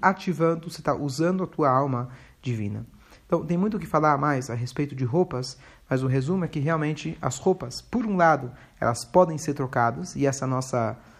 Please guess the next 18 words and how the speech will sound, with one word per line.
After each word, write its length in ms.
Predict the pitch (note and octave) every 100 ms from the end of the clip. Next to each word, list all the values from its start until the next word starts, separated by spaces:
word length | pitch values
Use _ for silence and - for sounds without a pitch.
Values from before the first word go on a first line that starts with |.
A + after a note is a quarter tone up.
| _ -
novidade, 640 | D3+ C3 B2+ C#3+ D3+ C#3
essa 180 | C3 C3+
é 20 |
a 20 |
nossa 220 | C3+ C3
salvação, 720 | B2+ C3+ B2+ A#2+ - B2+ F#3 - - - -
que 120 | D3+
às 140 | B2+
vezes 220 | D3 F3+
a 40 | C#3
pessoa 220 | C3+ D#3
fala, 160 | D3+ D3
"Bom, 280 | E3+ C#3 -
eu 140 | F3
sou 240 | F3 E3+ E3+
uma 100 | D3
pessoa 460 | C#3 - D3+ C#3+
má." 260 | B2 G#2+